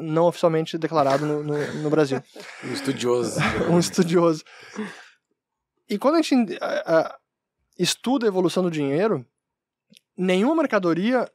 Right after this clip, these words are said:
Speaker 1: se torna dinheiro da noite pro dia. Há um processo evolutivo. Então, algo é percebido como valioso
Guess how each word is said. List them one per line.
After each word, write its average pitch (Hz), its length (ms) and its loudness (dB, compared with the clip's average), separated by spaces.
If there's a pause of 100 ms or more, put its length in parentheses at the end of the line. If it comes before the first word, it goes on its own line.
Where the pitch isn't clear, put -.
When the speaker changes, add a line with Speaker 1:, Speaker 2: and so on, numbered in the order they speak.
(120)
Speaker 1:
se 247 160 -2
torna 180 200 0
dinheiro 175 220 0
da 240 80 0
noite 226 160 0
pro 170 100 -2
dia. 135 300 -6 (240)
Há 170 140 -2
um 277 40 0
processo 247 400 0
evolutivo. 233 560 0
Então, 160 240 0
algo 233 480 0 (380)
é 185 100 2
percebido 180 600 -2
como 170 580 0
valioso 156 920 0